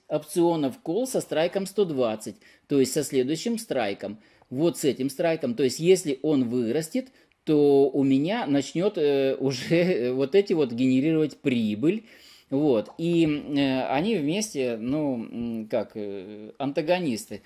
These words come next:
То есть вот этот вот мне генерирует вот здесь убытки,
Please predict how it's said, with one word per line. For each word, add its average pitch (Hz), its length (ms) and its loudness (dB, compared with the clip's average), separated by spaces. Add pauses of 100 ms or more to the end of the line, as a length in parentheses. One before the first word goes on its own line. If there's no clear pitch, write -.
(240)
То 135 80 0
есть 127 140 2
вот 175 200 2
этот 147 280 2
вот 117 180 -6
мне 139 340 0 (240)
генерирует 147 580 2
вот 120 160 -4
здесь 127 380 -4
убытки, 156 720 0